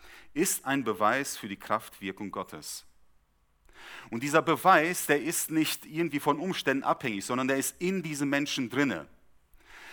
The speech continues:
Meine Kinder werdet ihr nicht so schnell davon überzeugen können, dass sie nicht mehr meine Kinder sind. Denn sie wissen es. Und dieses Wissen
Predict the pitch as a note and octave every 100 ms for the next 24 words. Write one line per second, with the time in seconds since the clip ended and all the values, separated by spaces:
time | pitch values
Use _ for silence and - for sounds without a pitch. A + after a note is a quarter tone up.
0 | - - D3 E3 - A3 F#3 C3 D3+ D3+
1 | D#3 D3 D#3 D#3+ F#3+ - - G#3+ - D3+
2 | C3+ D3 C#3 C3 A#2+ - D#3+ F3 A#2+ C3
3 | C#3+ A#2+ B2 C#3 D3 - C3 C3 B2 -
4 | C3 A2 A#2+ D#3 E2 - - - _ _
5 | _ _ _ _ _ _ - - A#2 A2+
6 | A2 G2+ G#3 D3+ G#2 E2 - - A2 C#3
7 | C#3 C3+ A2+ F3+ G#3+ C#3 F#2